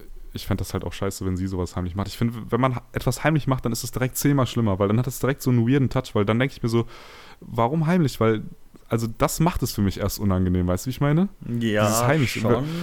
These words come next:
Speaker 1: weil wenn meine Freundin mir sagt, ey, pass auf, ein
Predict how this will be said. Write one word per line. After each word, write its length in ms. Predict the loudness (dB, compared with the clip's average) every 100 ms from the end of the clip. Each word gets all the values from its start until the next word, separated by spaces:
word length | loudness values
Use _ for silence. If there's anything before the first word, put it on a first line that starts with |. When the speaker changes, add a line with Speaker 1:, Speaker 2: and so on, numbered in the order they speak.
| -8 -10 -8 -8 -4
Speaker 1:
weil 160 | 2 4
wenn 100 | 4
meine 160 | 4 2
Freundin 240 | 2 4
mir 80 | 4
sagt, 180 | 2 0
ey, 80 |
pass 220 | 0 0 2
auf, 240 | 0 0
ein 340 | 2 4 2